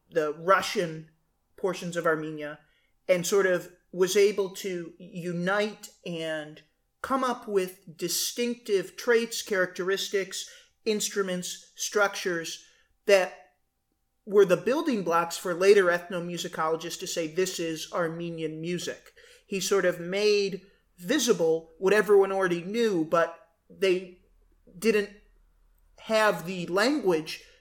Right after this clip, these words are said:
to say, "Yes, you know, this is the music I play as an Armenian." For,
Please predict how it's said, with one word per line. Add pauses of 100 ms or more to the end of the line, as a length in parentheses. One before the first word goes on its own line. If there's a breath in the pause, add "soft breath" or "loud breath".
(180 soft breath)
to
say,
"Yes,
you
know,
this
is
the
music
I
play
as
an
Armenian." (760 soft breath)
For,